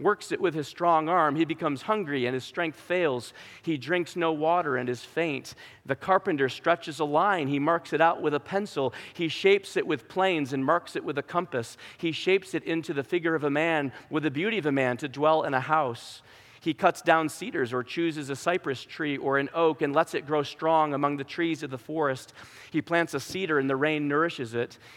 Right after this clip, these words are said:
Then it becomes fuel for a man. He takes a part of it and warms himself. He kindles a fire and breaks bread. Also, he makes a god and worships it. He makes an idol and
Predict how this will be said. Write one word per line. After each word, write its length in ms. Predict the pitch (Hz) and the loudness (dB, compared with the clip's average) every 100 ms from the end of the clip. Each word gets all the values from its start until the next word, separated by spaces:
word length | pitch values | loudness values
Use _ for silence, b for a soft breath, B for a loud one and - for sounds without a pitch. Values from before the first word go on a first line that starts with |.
| B | B
Then 500 | - 123 170 170 156 170 | -14 0 4 4 2 0
it 140 | 185 | -2
becomes 500 | 175 - 175 165 156 | -2 -4 0 0 -2
fuel 540 | - - 185 208 214 147 | -8 -14 -8 -2 0 0
for 200 | - 127 | -2 -4
a 60 | |
man. 460 | 120 113 113 185 233 - b b b | -2 -2 -2 -4 -8 -16 b b b
He 140 | - 151 | -8 -6
takes 400 | - 202 - - - | 0 0 0 -8 -4
a 120 | 151 | -4
part 300 | - 202 254 | 0 0 2
of 120 | 135 | 0
it 100 | 147 | -2
and 240 | - 143 131 | -2 -4 -2
warms 340 | 170 247 - | -2 -2 -4
himself. 540 | 135 117 127 117 151 - B | -8 -4 -2 0 -2 -6 B
He 120 | - 180 | -4 -4
kindles 460 | - 226 233 180 | -2 -2 -2 -2
a 80 | 160 | -4
fire 380 | - 190 202 208 | 0 2 2 0
and 240 | 170 147 | -2 -2
breaks 320 | 151 156 - | -2 -4 -6
bread. 580 | 131 135 196 131 123 180 B B B B B | -10 0 2 2 0 -4 B B B B B
Also, 440 | 190 226 247 185 165 | 4 4 2 2 2
he 180 | 180 | 2
makes 320 | 160 175 180 170 | 2 2 2 -2
a 80 | |
god 720 | 135 117 165 214 131 110 143 165 B B B _ | -2 -2 2 2 4 2 -2 -6 B B B _
and 220 | 180 208 214 | -6 -4 -4
worships 480 | 311 - 120 - | -8 -8 -10 -10
it. 200 | 92 78 - _ _ _ _ _ _ _ _ _ _ | -12 -12 -18 _ _ _ _ _ _ _ _ _ _
He 120 | 120 | 0
makes 260 | 127 151 - | 2 2 0
an 140 | 117 - | -4 0
idol 380 | 160 175 117 101 | 2 2 0 -2
and 180 | 104 | -4